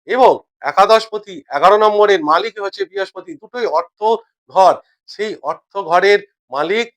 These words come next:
পূর্ণ ঘরে আসছে, অর্থাৎ এটাকে জ্যোতিষশাস্ত্রের ইজি মানি গেইন বলা হয়। আর্থিক দিকটা অত্যন্ত শুভ করতে আসছে। শুধু তাই না, দেখবেন যে বৃহস্পতি যে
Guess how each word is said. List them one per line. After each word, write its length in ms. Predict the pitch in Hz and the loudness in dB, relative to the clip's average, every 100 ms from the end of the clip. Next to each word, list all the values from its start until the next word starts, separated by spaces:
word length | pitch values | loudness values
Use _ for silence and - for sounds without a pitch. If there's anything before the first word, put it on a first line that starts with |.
| _ _ _ _ - | _ _ _ _ -10
পূর্ণ 260 | 254 240 240 190 | -8 -2 0 2
ঘরে 220 | 170 185 | 2 2
আসছে, 320 | 180 - - 165 | 2 0 -6 -4
অর্থাৎ 320 | 165 _ 240 | -4 _ -8
এটাকে 340 | 220 220 226 233 160 - _ _ 160 | -4 -2 0 0 0 -6 _ _ -18
জ্যোতিষশাস্ত্রের 680 | 170 185 196 190 180 226 - _ | -14 -10 -10 -10 -12 -12 -12 _
ইজি 300 | 226 220 247 156 | -16 -10 -10 -8
মানি 220 | 143 202 196 | -4 -4 -4
গেইন 240 | 147 180 156 | -6 -6 -2
বলা 200 | 147 147 | -2 0
হয়। 240 | 143 113 _ _ _ 175 | -2 -4 _ _ _ -8
আর্থিক 440 | - - - 233 160 | -8 -8 -14 -14 -14
দিকটা 340 | 208 - 240 208 - _ _ | -20 -8 0 0 0 _ _
অত্যন্ত 600 | 220 - _ - 277 262 262 - | -14 -14 _ -6 -4 -4 -8 -10
শুভ 180 | 185 220 208 | -6 -2 -2
করতে 260 | 180 - 151 | -4 -8 -10
আসছে। 320 | 127 - - _ _ _ _ _ _ _ _ _ | -10 -12 -20 _ _ _ _ _ _ _ _ _
শুধু 220 | 214 226 | -10 -6
তাই 240 | 190 196 214 | 2 2 4
না, 120 | 196 - _ _ _ 208 | 4 2 _ _ _ -10
দেখবেন 340 | 202 185 135 - _ _ _ _ | -8 -8 -8 -10 _ _ _ _
যে 80 | 160 _ | -20 _
বৃহস্পতি 680 | 202 240 262 - 233 226 240 - _ _ _ _ | -8 -2 -2 -4 -8 -6 -10 -12 _ _ _ _
যে 40 | - | -20